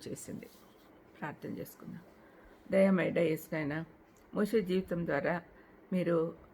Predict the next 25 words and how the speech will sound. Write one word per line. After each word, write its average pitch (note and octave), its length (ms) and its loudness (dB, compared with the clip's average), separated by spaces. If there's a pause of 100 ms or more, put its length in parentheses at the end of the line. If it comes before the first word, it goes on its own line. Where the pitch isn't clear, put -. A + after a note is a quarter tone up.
(180)
ఎవరినైనా F3 420 2
ఎన్నుకున్నప్పుడు F3 840 -2 (140)
వారికి D#3 380 -2
సామర్థ్యత D3+ 480 -6
కూడా D3+ 160 -4
కలిగిస్తారని D3+ 800 -4
తెలిసింది - 480 -8
నాయనా. - 280 -6 (440)
అవును E3+ 160 -2
తండ్రి, E3+ 380 -4 (320)
మేమందరం F3 520 0
కూడా G3 180 2
తండ్రి, D#3+ 440 -2 (360)
మీ E3 60 -2
రాజ్య D#3+ 300 0
స్థాపనలో E3 580 -4
పాల్గొనాలని D#3 920 -2 (420)
ఆశ F3 220 -4
కలిగి D#3+ 340 -2
ఉంటుండగా D#3+ 580 -4
మమ్మల్ని D#3 380 -4
ఉపయోగించుకోమని D3+ 880 -6 (420)
యేసుక్రీస్తు - 560 -6
నామమున C#3+ 240 -4
వేడుకొంచున్నాం - 760 -6